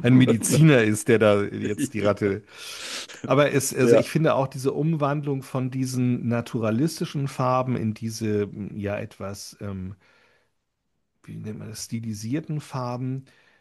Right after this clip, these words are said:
Speaker 1: ist nicht immer gelungen. Mir geht's da auch so, gerade das Gespenst vom Schlosshotel finde ich im Original sehr viel schöner. Und, ähm, es soll vielleicht an der Stelle erwähnt werden, es gibt ja sogar die Versuche, diese stilisierten Cover, die man gar nicht so in naturalistischen Farben kennt,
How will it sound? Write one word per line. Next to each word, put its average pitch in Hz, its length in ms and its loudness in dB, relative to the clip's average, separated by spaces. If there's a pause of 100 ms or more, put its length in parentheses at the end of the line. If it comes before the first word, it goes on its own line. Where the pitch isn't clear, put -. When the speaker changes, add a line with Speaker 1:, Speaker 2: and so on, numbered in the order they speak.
(220)
Speaker 1:
ist - 260 -8
nicht 123 260 -4
immer 156 240 -2
gelungen. 156 360 -4
Mir 131 120 -4
geht's 131 280 -8
da 110 140 -4
auch 117 160 -6
so, 117 140 -14
gerade 107 200 -6
das 113 140 -12
Gespenst 117 380 -10
vom 107 120 -8
Schlosshotel 113 480 -10
finde 110 240 -8
ich 104 60 -10
im 107 60 -12
Original 98 640 -8
sehr 101 260 -8
viel 156 160 -8
schöner. 156 520 -4 (640)
Und, 135 440 -2
ähm, 117 180 -2
es - 160 -8
soll 123 200 -2
vielleicht 131 300 -10
an 120 140 -10
der 113 80 -8
Stelle 123 260 -8
erwähnt 117 360 -6
werden, 123 160 -6
es 110 120 -12
gibt 143 200 -10
ja 131 60 0
sogar 117 440 -2 (100)
die 120 200 -10
Versuche, 139 760 -2 (320)
diese 120 500 -4
stilisierten 117 720 -6
Cover, 135 320 -6
die 120 120 -8
man 110 520 -4
gar 110 200 -6
nicht 117 180 -6
so 120 80 -10
in 110 100 -6
naturalistischen 113 1080 -6
Farben 110 500 -4
kennt, 127 440 -4